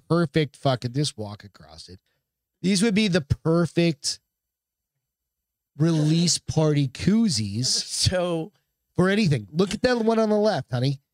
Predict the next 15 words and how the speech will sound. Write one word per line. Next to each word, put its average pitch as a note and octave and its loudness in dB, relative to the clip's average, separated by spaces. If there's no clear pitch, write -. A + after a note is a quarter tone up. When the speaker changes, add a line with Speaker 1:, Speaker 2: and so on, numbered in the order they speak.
Speaker 1:
It's F#3+ 0
like G#3+ 0
a F#3+ -2
perfect, - -4
and F#3+ 0
the, G3+ 4
on F#3+ 2
the F#3+ 2
right G3 2
also, E3 0
it's A2 -4
a C#3 -2
full A#3 0
body, C#3 0
just D3+ 0